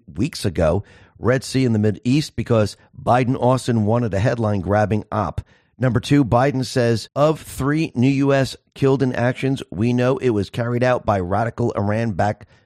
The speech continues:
militant groups. The same Iran Biden gave six billion dollars." Fake news, Austin. Biden still believe B S claim Iran not using funds for evil.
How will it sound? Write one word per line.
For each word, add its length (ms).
militant 440
groups. 360
The 80
same 420
Iran 460
Biden 340
gave 220
six 260
billion 460
dollars." 540
Fake 420
news, 420
Austin. 540
Biden 320
still 440
believe 460
B 220
S 160
claim 440
Iran 540
not 260
using 440
funds 320
for 320
evil. 460